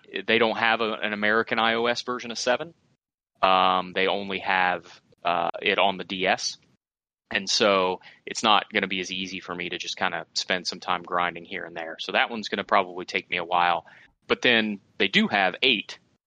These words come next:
uh, on the I O S. So, um, I'll be able to play eight, uh, on my phone, which will be nice. But, um, anyway, that's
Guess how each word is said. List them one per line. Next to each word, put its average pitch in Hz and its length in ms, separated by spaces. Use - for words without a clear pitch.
uh, 92 260
on 98 160
the 92 120
I 87 160
O 85 120
S. - 400
So, 90 460
um, 87 260
I'll 87 80
be 95 120
able 90 160
to - 80
play 95 200
eight, 90 340
uh, 87 480
on 92 140
my 85 180
phone, 82 280
which - 160
will - 60
be 82 100
nice. - 340
But, - 840
um, 95 440
anyway, 110 360
that's - 520